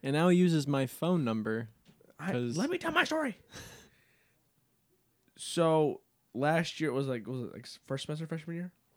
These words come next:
Speaker 1: Mm-hmm.
Speaker 2: Second semester, I was like, "Yo, Isaiah,
Speaker 1: Second.
Speaker 2: could I use your phone number to make the Tinder?"
Speaker 1: And I
Speaker 2: And
Speaker 1: had to
Speaker 2: he,
Speaker 1: help
Speaker 2: and he,
Speaker 1: homeboy
Speaker 2: and he
Speaker 1: out.
Speaker 2: was talking to Caitlin at this time, so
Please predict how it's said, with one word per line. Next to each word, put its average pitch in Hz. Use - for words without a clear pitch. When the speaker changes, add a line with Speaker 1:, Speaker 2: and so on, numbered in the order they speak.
Speaker 1:
Mm-hmm. 117
Speaker 2:
Second 143
semester, 151
I 127
was 131
like, 117
"Yo, 110
Isaiah, 107
Speaker 1:
Second. 120
Speaker 2:
could -
I 107
use 110
your 92
phone 110
number 117
to 123
make 110
the 92
Tinder?" 165
Speaker 1:
And 131
I 147
Speaker 2:
And 151
Speaker 1:
had 160
to 180
Speaker 2:
he, 202
Speaker 1:
help 196
Speaker 2:
and 165
he, 135
Speaker 1:
homeboy 123
Speaker 2:
and 170
he 196
Speaker 1:
out. 208
Speaker 2:
was 180
talking 131
to 127
Caitlin 117
at 117
this 117
time, 117
so 113